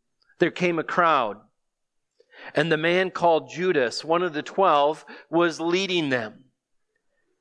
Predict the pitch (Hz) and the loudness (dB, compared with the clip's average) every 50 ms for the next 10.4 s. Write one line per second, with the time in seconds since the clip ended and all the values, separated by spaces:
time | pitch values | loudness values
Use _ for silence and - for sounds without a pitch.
0 | _ _ _ _ - 165 165 175 170 170 143 147 175 190 185 180 180 185 202 214 | _ _ _ _ -2 -2 0 0 -2 -4 -4 -4 -2 0 0 0 0 0 0 0
1 | 214 214 214 - 202 185 151 - 120 151 180 180 185 156 139 143 135 135 - - | 0 -2 -4 -6 -12 -12 -12 -10 -6 -4 -2 -2 -2 0 0 0 0 -2 -4 -12
2 | - - - - _ - - - 170 - - - 208 214 190 - - 165 135 113 | -18 -18 -20 -20 _ -8 -4 -4 -4 -4 -4 -2 -2 -2 -2 -2 -4 -6 -6 -6
3 | 104 113 - _ _ _ _ _ _ _ _ _ _ _ _ _ _ _ _ _ | -6 -14 -20 _ _ _ _ _ _ _ _ _ _ _ _ _ _ _ _ _
4 | _ _ _ _ _ - - - - - - - - - - 165 170 139 143 185 | _ _ _ _ _ -20 -20 -20 -20 -18 -16 -16 -10 0 0 0 0 0 -2 -4
5 | 226 226 180 208 190 - - - 220 226 240 208 214 175 156 151 143 135 143 175 | -4 -2 0 -2 -2 -2 0 0 0 0 0 0 -2 -2 -2 -2 -2 -2 -2 -4
6 | 208 214 202 _ _ _ _ _ _ _ _ _ _ _ _ _ - 135 127 117 | -8 -14 -16 _ _ _ _ _ _ _ _ _ _ _ _ _ -10 -8 -6 -2
7 | 143 180 196 190 156 123 107 - - - - - - - - - _ _ _ _ | 0 0 0 0 -2 -4 -6 -8 -10 -10 -10 -10 -10 -12 -14 -18 _ _ _ _
8 | _ _ _ _ _ _ _ _ _ _ _ _ _ _ _ _ - - _ - | _ _ _ _ _ _ _ _ _ _ _ _ _ _ _ _ -20 -20 _ -6
9 | 120 127 127 117 110 127 151 190 180 185 190 190 - - - 165 151 139 139 147 | -2 -2 -2 -2 -4 -6 -4 -4 -2 -2 -4 -4 -4 -8 -4 -2 0 0 0 0
10 | 147 147 151 160 160 151 - _ | -2 -4 -6 -8 -10 -12 -18 _